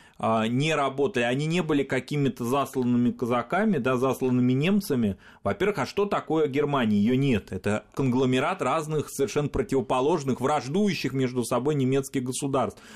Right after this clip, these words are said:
Мы хорошо помним, когда Екатерина приезжает, да, в Россию, и насколько она ассоциируется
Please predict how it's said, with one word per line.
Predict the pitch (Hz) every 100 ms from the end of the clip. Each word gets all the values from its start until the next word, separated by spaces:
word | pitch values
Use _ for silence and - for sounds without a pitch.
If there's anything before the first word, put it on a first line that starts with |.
| -
Мы | -
хорошо | 147 135 139 160
помним, | 156 151 143 127
когда | 127 123
Екатерина | 127 123 - 143 139 123 104 - - - -
приезжает, | 123 127 113 143 180 170 127
да, | 127
в | 143
Россию, | 131 117 - 123 117 -
и | 113
насколько | 120 117 - 147 147 143 127 - - - -
она | 120 123 135 139 131 - -
ассоциируется | 123 - 120 - 143 147 143 139 - 135 127